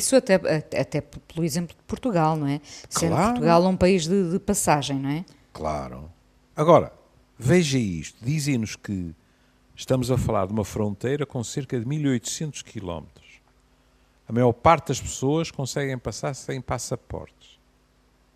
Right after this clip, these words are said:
Speaker 2: Isto não é uma fronteira, isto é autenticamente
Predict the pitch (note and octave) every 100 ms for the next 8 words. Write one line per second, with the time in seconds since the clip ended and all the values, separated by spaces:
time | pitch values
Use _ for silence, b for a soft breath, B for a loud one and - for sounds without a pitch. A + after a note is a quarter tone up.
0 | _ _ _ - - - D#3+ C3 G2+ -
1 | G#2 E2 D#2+ B2+ G2 F2+ G2 b b b
2 | b A2+ F#2+ - A#2 G#2+ - A2 G#2 G2+
3 | G2 F2+ D#2+ D#2 - G2+